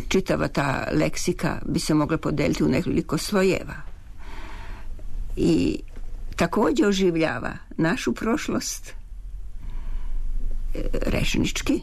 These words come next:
koristi različite termine koji se više nikad neće valjda ni javiti u književnosti, a takođe i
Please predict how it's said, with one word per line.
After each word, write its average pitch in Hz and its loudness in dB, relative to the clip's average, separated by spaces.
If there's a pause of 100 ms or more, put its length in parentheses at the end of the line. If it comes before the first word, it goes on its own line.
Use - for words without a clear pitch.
(840)
koristi 156 4
različite 147 2
termine 151 2
koji - 0
se - 0
više - 0
nikad - 0
neće - 2
valjda 120 2
ni 110 2
javiti - 0
u - -4
književnosti, - 2 (1000)
a - 2
takođe 151 2 (640)
i - 4